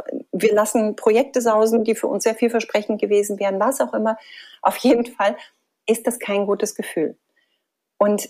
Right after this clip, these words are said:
dadurch, das ist auch eine ganz spannende Geschichte, dass wir das bei einer Bank haben, wo wir es nicht dauernd sehen,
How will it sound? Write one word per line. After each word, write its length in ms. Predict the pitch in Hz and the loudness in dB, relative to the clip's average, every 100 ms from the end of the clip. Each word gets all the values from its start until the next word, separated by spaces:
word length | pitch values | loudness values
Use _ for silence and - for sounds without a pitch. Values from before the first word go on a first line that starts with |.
| _ | _
dadurch, 640 | 208 269 381 254 359 - - | 0 0 4 2 2 -4 -6
das 180 | 202 - | -6 -6
ist 140 | - - | -2 2
auch 180 | 277 311 | 2 2
eine 100 | 254 | -2
ganz 220 | 180 170 | -4 -6
spannende 380 | - 170 175 175 | -8 -6 -4 -4
Geschichte, 440 | 175 - 208 220 | -4 -4 -4 -4
dass 220 | 208 196 | -6 -6
wir 80 | 214 | -6
das 180 | 196 196 | -6 -4
bei 140 | 196 | -4
einer 200 | - 180 | -4 -4
Bank 320 | 170 180 240 240 | -4 -4 -4 -2
haben, 160 | 220 | -2
wo 140 | 202 190 | -2 -4
wir 60 | |
es 140 | 190 - | -4 -2
nicht 320 | 285 - - | -2 -2 -2
dauernd 420 | 233 240 240 233 | 0 0 0 0
sehen, 460 | 220 214 165 156 | 0 2 0 -4